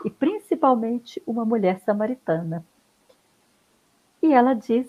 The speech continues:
para ele: "Como você me pede água, sendo eu samaritana, mulher?"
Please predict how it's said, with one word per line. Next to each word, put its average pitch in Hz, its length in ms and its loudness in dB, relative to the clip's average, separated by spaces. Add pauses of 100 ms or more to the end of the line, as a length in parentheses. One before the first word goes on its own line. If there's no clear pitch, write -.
(460)
para 233 280 0
ele: 185 260 2
"Como 320 300 -2
você 247 340 2
me 233 120 -2
pede 226 420 0
água, 190 400 -2
sendo 208 400 2
eu 214 160 2
samaritana, 190 960 -4
mulher?" 170 580 -2